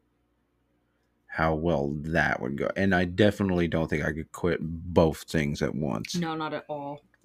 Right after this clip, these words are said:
Speaker 1: I, I think I, I would
Speaker 2: You'd have to go
Speaker 1: probably
Speaker 2: stay in a hotel
Speaker 1: be
Speaker 2: for a
Speaker 1: a
Speaker 2: little bit.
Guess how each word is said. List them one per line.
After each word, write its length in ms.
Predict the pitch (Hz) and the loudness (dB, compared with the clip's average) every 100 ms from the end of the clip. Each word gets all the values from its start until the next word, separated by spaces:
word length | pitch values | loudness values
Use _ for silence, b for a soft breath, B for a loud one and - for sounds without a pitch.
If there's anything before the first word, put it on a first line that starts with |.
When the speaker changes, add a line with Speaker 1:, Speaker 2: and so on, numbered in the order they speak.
| - 95 | -10 -2
Speaker 1:
I, 300 | 80 69 78 | 0 2 0
I 40 | |
think 300 | 71 78 64 - - | -2 -4 -6 -12 -12
I, 140 | 80 76 - | -10 -8 -8
I 200 | 80 151 | -4 -4
would 180 | 73 73 | -4 -2
Speaker 2:
You'd 100 | 190 190 | 4 6
have 140 | 190 | 6
to 80 | 160 | 2
go 60 | 160 | 2
Speaker 1:
probably 80 | |
Speaker 2:
stay 180 | 147 - | 0 -2
in 80 | 143 | -6
a 40 | |
hotel 320 | 147 190 - - | -4 -4 0 2
Speaker 1:
be 140 | 90 | 4
Speaker 2:
for 80 | 71 | 2
a 40 | |
Speaker 1:
a 40 | 69 | -2
Speaker 2:
little 180 | |
bit. 60 | 71 | -4